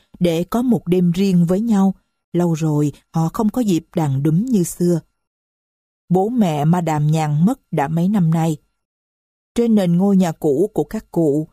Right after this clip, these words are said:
Nhàn cho xây lại một ngôi nhà gỗ năm gian to đẹp. Nhìn ngoài vào như một ngôi nhà đại khoa cổ truyền trong làng xưa. Nhưng bên trong, ngoài ba gian chính trang trí theo lối nhà thờ cổ, với cửa võng ỷ ngai,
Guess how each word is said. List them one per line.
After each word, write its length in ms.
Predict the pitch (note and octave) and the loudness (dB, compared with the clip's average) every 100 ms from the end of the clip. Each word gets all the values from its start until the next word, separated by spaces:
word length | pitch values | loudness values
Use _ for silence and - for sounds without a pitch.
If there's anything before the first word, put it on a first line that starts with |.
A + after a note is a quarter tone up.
| _ _ - | _ _ -4
Nhàn 260 | F3+ D#3 | -2 -2
cho 220 | D3+ F3+ F3 | -2 -2 -2
xây 320 | - F3+ F3 | -2 0 2
lại 240 | E3+ C#3+ | 0 0
một 320 | D#3+ D#3 - | 0 0 -2
ngôi 160 | F#3+ G3 | 0 2
nhà 160 | F3+ D#3 | 0 -2
gỗ 280 | D3+ C#3 F3+ | -2 -2 0
năm 280 | G#3+ F#3+ F3+ | 0 2 0
gian 280 | F#3 G3 F3+ - | 0 -2 -2 -2
to 160 | F#3 | -4
đẹp. 240 | D#3+ C#3+ - _ _ _ _ - | -2 -4 -6 _ _ _ _ -2
Nhìn 140 | F#3+ | 0
ngoài 360 | F3+ F#3 F3 E3 | 0 0 0 0
vào 420 | E3+ E3+ E3 D#3+ | -2 -2 0 0
như 160 | E3 F#3 | 2 2
một 280 | D#3+ D3 | 0 0
ngôi 140 | F3 F3 | 0 0
nhà 200 | E3+ D3 | 0 -2
đại 240 | C#3+ C#3+ - | -2 -2 -4
khoa 260 | G3+ F#3+ F3+ | -4 -4 -4
cổ 200 | D3+ E3 - | -4 -4 -2
truyền 280 | F3 D3+ C3+ | 0 0 -2
trong 220 | E3+ D#3 | -2 -2
làng 200 | D3 C#3 | -2 -4
xưa. 400 | - F3 E3+ E3 - _ _ _ _ | -4 0 0 -2 -6 _ _ _ _
Nhưng 180 | G3 F3+ | 0 0
bên 120 | F3+ F3 | 0 -4
trong, 260 | - F#3 G3 - _ _ - | -4 0 0 0 _ _ -2
ngoài 180 | F#3+ F#3 | -2 0
ba 140 | A3 | -2
gian 300 | G#3 G#3+ G3+ | -2 0 0
chính 280 | G#3+ G#3 E4 | 2 -2 -2
trang 200 | A3 F#3+ | -2 -2
trí 280 | F#3 G#3 B3+ | 0 -2 -2
theo 220 | - F#3 E3+ | -2 0 2
lối 240 | E3+ F#3+ | 0 0
nhà 200 | C4 F3 | 0 -2
thờ 200 | - D3 - | -2 -6 -4
cổ, 360 | D#3 C#3 F3+ A#3+ _ _ - | -2 -2 -2 -4 _ _ -4
với 220 | G3+ C4 - | -2 -2 -4
cửa 260 | F3 F3+ G3+ | -2 -2 -2
võng 260 | E3 D3 G#3+ | -2 0 0
ỷ 180 | F3+ D#3+ | 0 0
ngai, 400 | G#3 G#3 F3+ E3+ | 2 2 2 0